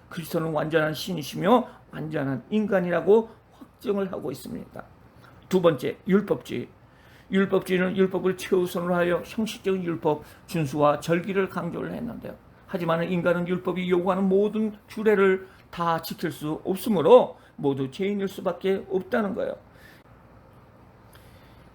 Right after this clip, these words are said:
예수님께서는 우리의 죄뿐 아니라 율법을 십자가로 가져가 그것들을 못 박아 버림으로써 율법의 요구를 성취하였습니다.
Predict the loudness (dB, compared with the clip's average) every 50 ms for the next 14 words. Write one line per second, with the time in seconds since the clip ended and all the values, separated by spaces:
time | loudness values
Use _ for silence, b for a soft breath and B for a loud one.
0 | -10 -2 2 2 4 4 4 2 2 2 2 2 2 2 2 2 0 0 -2 -6
1 | -12 _ -4 -2 0 2 2 2 2 2 0 0 0 -2 -6 -6 -6 -8 -10 -8
2 | -6 -4 -2 -2 0 0 0 0 -2 -4 -8 -18 -20 -16 _ -2 0 0 2 2
3 | 2 4 4 2 0 -2 -8 -4 0 2 4 4 4 4 4 2 0 -2 -4 -14
4 | -14 -12 -10 -2 4 4 4 4 2 -4 -6 -8 -12 b b b b b b b
5 | b b -2 -2 -2 0 0 2 2 2 2 4 4 4 4 4 2 0 2 2
6 | 2 0 0 -2 -6 -2 2 2 4 4 4 2 2 0 -2 0 2 2 2 2
7 | 0 -4 -10 -10 -4 -2 -2 -2 -4 -4 -4 -2 -2 -2 0 0 0 0 0 0
8 | 0 0 0 -2 -8 -18 -16 -6 0 2 2 2 2 2 0 2 2 2 0 0
9 | -2 -4 -10 -10 -10 -10 -12 -14 -16